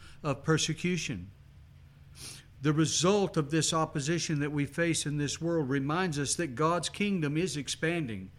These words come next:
It reminds us that God's faithfulness is always demonstrated in this time,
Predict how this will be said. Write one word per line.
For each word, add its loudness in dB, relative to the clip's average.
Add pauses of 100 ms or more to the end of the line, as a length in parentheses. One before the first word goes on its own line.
(340)
It 4
reminds 4
us 0
that -2
God's 2
faithfulness 0
is 0
always 2 (280)
demonstrated 4 (380)
in 2
this 2 (180)
time, 2